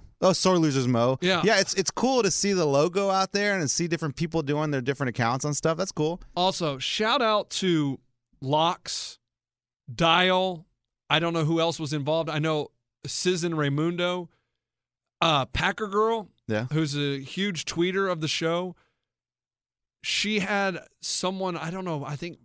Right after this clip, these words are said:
Speaker 2: pass away, and they all got together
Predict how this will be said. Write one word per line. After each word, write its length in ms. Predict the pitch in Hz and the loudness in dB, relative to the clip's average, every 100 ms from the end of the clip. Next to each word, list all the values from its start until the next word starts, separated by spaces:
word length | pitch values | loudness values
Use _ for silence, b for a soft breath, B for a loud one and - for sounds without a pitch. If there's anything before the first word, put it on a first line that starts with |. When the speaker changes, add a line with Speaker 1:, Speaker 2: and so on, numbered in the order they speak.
| _ - | _ -12
Speaker 2:
pass 260 | 147 170 160 | -8 -6 -6
away, 540 | 120 127 165 185 160 _ _ _ _ _ _ _ - | -6 -4 -4 -4 -10 _ _ _ _ _ _ _ -8
and 140 | 147 147 | -4 0
they 120 | 214 | 0
all 160 | 214 | 0
got 180 | 196 190 | -2 -4
together 560 | 175 131 151 185 196 | -6 -4 -2 -2 -6